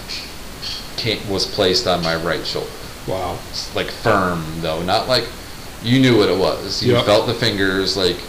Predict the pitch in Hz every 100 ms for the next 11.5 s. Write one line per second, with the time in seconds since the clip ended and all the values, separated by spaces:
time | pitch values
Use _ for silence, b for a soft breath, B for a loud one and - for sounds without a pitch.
0 | - 98 92 92 92 98 92 80 78 71
1 | 67 85 - B B B B - 98 92
2 | 82 90 87 - 104 98 101 107 101 98
3 | - - - - - - - 92 85 90
4 | 80 87 90 147 190 190 185 - 120 -
5 | - - 101 - 131 139 123 131 127 -
6 | 90 92 87 90 95 98 - 95 - 87
7 | - 76 - - - - B B B B
8 | B - 110 95 90 87 92 104 101 92
9 | 90 95 104 95 90 90 90 - - 90
10 | 87 85 85 85 78 82 87 87 85 82
11 | 82 90 85 82 82